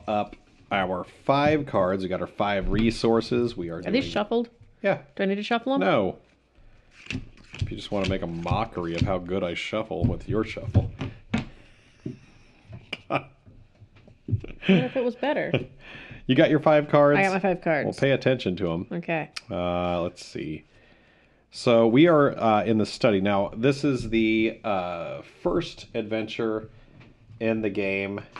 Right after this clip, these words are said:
Speaker 1: and we are going to do this like this. Um, should I read the whole beginning of this?
Speaker 2: Um, no.
Speaker 1: You don't think so?
Speaker 2: I don't wanna ruin it for everybody.
Speaker 1: Well, I gotta read the setup for our scenario.
Speaker 2: Oh,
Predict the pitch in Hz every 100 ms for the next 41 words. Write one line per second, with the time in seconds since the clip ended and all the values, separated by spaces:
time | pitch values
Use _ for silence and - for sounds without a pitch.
0 | - - - 95 95 92 92 98 92 98
1 | 98 98 92 101 95 95 - - - _
2 | _ _ _ _ _ _ _ 87 90 92
3 | 98 98 - 98 95 98 104 90 - -
4 | - - - 98 95 95 95 95 95 -
5 | - _ _ _ - _ _ _ _ _
6 | _ _ _ _ - 98 98 151 170 -
7 | 131 135 101 - 85 85 123 127 127 147
8 | 156 - - _ _ _ _ - - -
9 | 202 208 190 190 196 175 180 214 - -
10 | - - _ _ - _ - - - -
11 | - - - 104 107 113 110 - - 277
12 | 285 247 190 240 320 262 190 180 175 180
13 | 226 294 - _ _ _ _ _ 127 123
14 | 120 135 123 127 117 95 - 123 110 -
15 | - 98 87 - 95 98 151 123 82 123
16 | 139 156